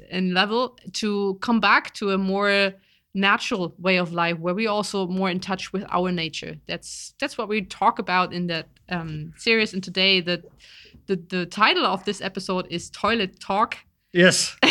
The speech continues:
Speaker 1: <laughs>
Speaker 2: Why is it Toilet Talk?
Speaker 1: Yeah, that's a good question. You
Speaker 2: It's a
Speaker 1: wanna
Speaker 2: good
Speaker 1: answer that?
Speaker 2: Well, uh, actually, the, I'm sorry, I gotta talk over here. The inspiration um, t-, came to me. One second, you sent me your thing, uh,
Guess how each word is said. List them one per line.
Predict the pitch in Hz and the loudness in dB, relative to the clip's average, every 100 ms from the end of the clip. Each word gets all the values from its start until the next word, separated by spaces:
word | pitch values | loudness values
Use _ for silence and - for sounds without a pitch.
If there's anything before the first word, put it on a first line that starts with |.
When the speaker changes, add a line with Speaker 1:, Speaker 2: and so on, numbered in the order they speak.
| - 294 | 6 6
Speaker 1:
<laughs> | - 311 - | 6 2 2
Speaker 2:
Why | 160 185 | 6 8
is | 226 | 8
it | 226 226 | 6 6
Toilet | 208 208 208 | 6 6 4
Talk? | 156 127 311 | 0 2 4
Speaker 1:
Yeah, | 247 196 196 | 4 2 -2
that's | 220 - - | -4 -4 -6
a | |
good | 220 220 | -4 -2
question. | 214 - 185 180 | -4 -2 -2 -2
You | - - | -2 6
Speaker 2:
It's | 202 | 6
a | 220 | 8
Speaker 1:
wanna | |
Speaker 2:
good | 285 | 6
Speaker 1:
answer | 269 277 | 6 2
that? | 262 | 4
Speaker 2:
Well, | 285 202 247 247 | 6 6 6 4
uh, | 220 226 | 0 -2
actually, | 226 226 233 226 208 | -8 -10 -8 -6 -6
the, | 196 190 185 - _ - | -6 -8 -8 -12 _ -8
I'm | |
sorry, | 113 117 | -2 0
I | |
gotta | 120 113 | 0 0
talk | 127 123 | -4 -6
over | 104 | -2
here. | 123 147 - - - | 2 0 0 -12 -12
The | 131 | 0
inspiration | - 254 - 175 160 277 - 110 101 - _ _ - | 6 6 6 4 6 6 4 2 -4 -8 _ _ 4
um, | 135 131 131 135 131 127 - | 6 6 6 6 4 2 0
t-, | - - - | -2 -2 -2
came | - 156 190 240 | 0 4 4 4
to | 160 | 2
me. | 110 131 240 - - - _ - | 0 0 -2 -6 -20 -20 _ -4
One | 123 | -2
second, | 131 160 | 0 0
you | 143 | -2
sent | - - | -2 -2
me | |
your | 156 156 | 0 0
thing, | 147 156 156 | 0 -2 0
uh, | 147 | 0